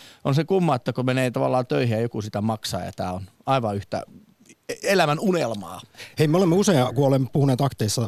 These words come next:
Speaker 2: vaikkapa työn merkityksellisyydestä ja siitä, kuinka esimerkiksi nykyään nuoret kokevat, että sen työn pitää olla suurin piirtein jonkinlainen intohimo tai sellainen, jota tekisi lainausmerkeissä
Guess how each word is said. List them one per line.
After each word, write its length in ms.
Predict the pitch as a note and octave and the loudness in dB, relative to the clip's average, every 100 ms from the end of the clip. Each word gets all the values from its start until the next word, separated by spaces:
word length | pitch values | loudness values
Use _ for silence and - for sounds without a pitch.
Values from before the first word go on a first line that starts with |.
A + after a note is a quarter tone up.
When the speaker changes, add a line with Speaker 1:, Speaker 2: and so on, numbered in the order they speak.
| - | -4
Speaker 2:
vaikkapa 260 | A#2 - - | -6 -4 -2
työn 320 | D3+ F#3 A2+ | 2 2 2
merkityksellisyydestä 1400 | G2 C#3 C3 E2+ D#2 D#2+ - D#2+ D#2 F#2 E2+ D#2 - F2+ | 2 2 2 -2 -8 -8 -6 -6 -4 -2 -4 -6 -8 -8
ja 100 | F2 | -2
siitä, 200 | A2 F#2 - _ - - - | -2 -2 -8 _ -20 -20 -6
kuinka 260 | G2+ F#2+ | -2 0
esimerkiksi 440 | G2 F#2+ F#2+ G2 A#2 | 0 0 -2 -2 -2
nykyään 320 | A2+ G#2 A#2+ | 0 2 4
nuoret 400 | D3+ A#2 E2+ - | 4 2 0 -4
kokevat, 440 | - G2 F#2+ D#2 - | -6 -4 -4 -6 -10
että 400 | D#2+ _ D#2 D#2 - | -12 _ -8 -8 -10
sen 160 | - E2+ | -10 -2
työn 200 | A#2 F2+ | -2 0
pitää 200 | F#2+ F#2 | -2 -4
olla 100 | F2 | -2
suurin 280 | G#2 G2 | -4 -4
piirtein 480 | E2+ F2+ - F2+ F2 - | -4 -6 -4 -6 -6 -8
jonkinlainen 380 | G2 F#2+ F#2+ F#2 | -6 -2 -2 0
intohimo 440 | A#2+ A#2 F#2 F#2 F2+ | 0 0 -2 -4 -4
tai 140 | F#2 | -4
sellainen, 300 | G2 F#2+ F2+ | -2 -4 -4
jota 200 | F#2+ G2 | -4 -6
tekisi 360 | F#2 G2+ G#2 F#2 | -4 -4 -4 -2
lainausmerkeissä 720 | F#2+ G2 E2 F#2 F#2 F#2 - | -2 -2 -4 -10 -8 -8 -10